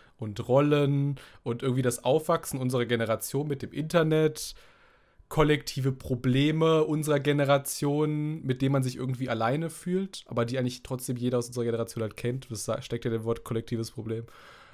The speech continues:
Äh, die Erwartungen, die andere an einen haben, äh, Verantwortung aus der Anonymität des Internets übernehmen. Es waren jetzt ganz, ganz viele Themen. Äh, aber ich kann es nicht verstehen,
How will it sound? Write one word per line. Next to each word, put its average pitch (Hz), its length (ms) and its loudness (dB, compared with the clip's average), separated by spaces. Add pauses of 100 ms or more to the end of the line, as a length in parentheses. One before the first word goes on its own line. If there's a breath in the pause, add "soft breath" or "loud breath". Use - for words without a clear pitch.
(140)
Äh, 113 280 2
die - 60 -18 (120)
Erwartungen, 139 580 4
die 135 140 -4
andere 143 320 0
an 139 120 2
einen 139 280 0
haben, 139 560 -2 (440 soft breath)
äh, 120 440 2
Verantwortung 147 840 0
aus 131 220 2
der - 200 -8
Anonymität 131 680 2
des 127 100 -4
Internets 143 560 2
übernehmen. 135 540 2 (180 loud breath)
Es 127 160 -4
waren 147 100 10
jetzt 147 200 6
ganz, 151 120 6
ganz 151 140 4
viele 147 420 4
Themen. 123 420 -2 (280 loud breath)
Äh, 123 280 2 (1200)
aber 139 300 6 (220 loud breath)
ich - 160 -4
kann 180 220 4
es 247 160 0
nicht 220 140 0
verstehen, 190 640 2